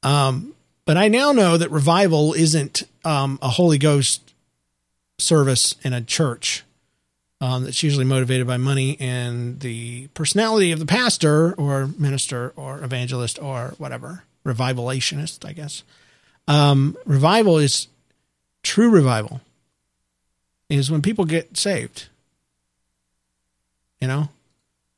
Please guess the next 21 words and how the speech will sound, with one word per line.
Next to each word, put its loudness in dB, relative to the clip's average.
um, -8
when -2
a -2
lot 0
of 0
folks -4
come -2
to -6
God. -6
'Cause 2
revival 8
means 4
literally 4
to 4
be 4
revived, 0
um, -4
as, 0
as -4
from -2
death -2